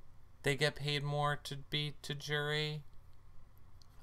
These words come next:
I don't know. Either way, still an extra thousand dollars a week for a vacation.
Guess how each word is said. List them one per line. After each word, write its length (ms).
I 100
don't 80
know. 180
Either 240
way, 260
still 460
an 140
extra 260
thousand 540
dollars 440
a 60
week 280
for 180
a 60
vacation. 800